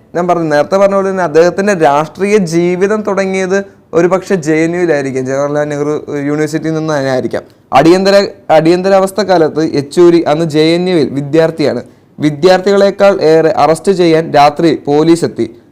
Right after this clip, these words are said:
ആൺകുട്ടികളുടെ രണ്ട് ഹോസ്റ്റലുകൾ വളയാൻ വന്ന പോലീസിന് പക്ഷേ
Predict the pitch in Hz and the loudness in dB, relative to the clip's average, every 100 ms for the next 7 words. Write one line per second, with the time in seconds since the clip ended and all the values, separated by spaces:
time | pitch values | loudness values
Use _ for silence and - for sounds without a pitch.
0 | - 135 151 170 175 180 180 180 151 156 | -4 0 2 2 2 2 2 2 2 0
1 | 175 196 180 180 170 170 170 143 151 165 | 2 2 0 0 0 0 0 2 2 2
2 | 175 170 170 170 156 165 165 147 139 135 | 0 -2 -4 -2 0 2 0 -2 -4 -4
3 | 147 | -2